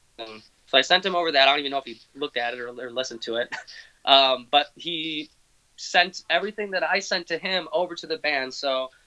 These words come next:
somehow it just kinda happened from there. You know, sent an email, got lucky. Derek actually read it, sent it over to the guys.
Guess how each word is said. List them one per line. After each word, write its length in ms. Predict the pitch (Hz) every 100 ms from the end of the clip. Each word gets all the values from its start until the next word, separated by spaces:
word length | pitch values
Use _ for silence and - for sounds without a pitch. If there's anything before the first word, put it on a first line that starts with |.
| _
somehow 540 | - 185 202 180 165 147
it 80 | 143
just 180 | 143 -
kinda 360 | 143 131 123 - - _ _ _ _ _
happened 460 | - 131 139 143 127
from 180 | 127 123
there. 280 | 131 110 120
You 80 | 120
know, 140 | 120
sent 300 | 120 139 131
an 80 | 127
email, 400 | 139 139 139 135
got 240 | - -
lucky. 380 | 127 131 139 139
Derek 320 | 127 120 127
actually 400 | 120 123 - 120
read 200 | 110 123
it, 140 | 131 - _ _ _
sent 260 | - - 131
it 80 | 139
over 180 | 135 135
to 120 | 131
the 80 | 127
guys. 580 | 127 127 127 127 -